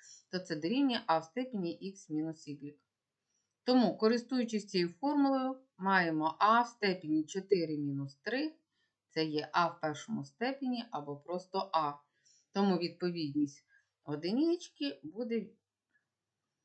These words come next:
вираз під літерою Д. Друга, другий вираз. А у другому степені мінус А ділимо на один мінус А. Отут більшість, мабуть, винесе одразу в чисельнику за дужки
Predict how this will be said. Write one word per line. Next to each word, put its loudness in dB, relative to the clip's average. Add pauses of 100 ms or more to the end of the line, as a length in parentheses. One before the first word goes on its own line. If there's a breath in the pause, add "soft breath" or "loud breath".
(280)
вираз -2
під -6 (520)
літерою -2
Д. -8 (840)
Друга, 2 (400)
другий 2
вираз. -6 (340)
А 6
у 2
другому -4
степені -2
мінус -4
А 0
ділимо -2
на -4
один -8
мінус 0
А. -8 (920)
Отут 0
більшість, 0
мабуть, 0
винесе 0
одразу 2
в -12
чисельнику -4
за -2
дужки -4